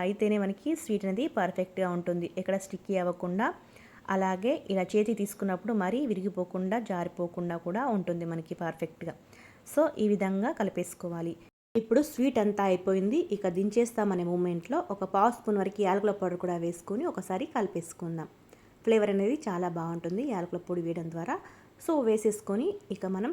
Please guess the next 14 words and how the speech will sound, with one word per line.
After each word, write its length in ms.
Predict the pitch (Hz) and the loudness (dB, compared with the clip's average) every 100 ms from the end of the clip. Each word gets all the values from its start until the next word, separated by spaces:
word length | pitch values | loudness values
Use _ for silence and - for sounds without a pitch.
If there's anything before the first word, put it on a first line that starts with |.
| - | -2
స్టవ్ 220 | 247 190 190 | -2 0 -2
ఆఫ్ 100 | - | -2
చేసుకుందాం. 360 | 180 - 196 175 | -6 -6 -6 -4
ఒక 100 | 180 175 | -4 -4
రెండు 140 | 170 | -4
నిమిషాలు 260 | 170 254 277 226 | -4 -4 -4 -4
మిక్స్ 180 | - 185 | -4 -6
చేసుకొని 340 | 180 - 240 381 | -6 -6 -6 -6
స్టవ్ 180 | 185 165 170 | -6 -6 -8
ఆఫ్ 100 | - | -8
చేసుకొని 400 | 165 - 180 254 403 - - - - - 202 | -12 -8 -6 -4 -4 -8 -20 -20 -20 -2 2
ఏదైనా 280 | 202 202 294 302 | 4 4 0 2
ప్లేట్లోకి 440 | 202 202 185 190 185 | 2 2 -2 -2 -4
కానీ 180 | 175 | -4